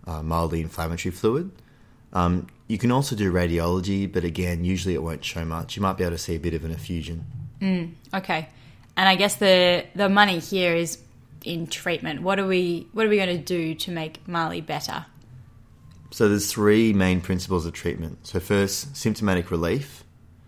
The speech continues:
Speaker 1: Um, secondly, eradication of the strep infection. And thirdly, prophylaxis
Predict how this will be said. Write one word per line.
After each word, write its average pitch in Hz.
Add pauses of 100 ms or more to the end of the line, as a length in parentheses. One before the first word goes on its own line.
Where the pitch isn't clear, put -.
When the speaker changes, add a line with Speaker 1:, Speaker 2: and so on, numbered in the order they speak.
(320)
Speaker 1:
Um, 80
secondly, 90
eradication 90
of 80
the 87
strep 98
infection. 110 (480)
And 87
thirdly, 90
prophylaxis 87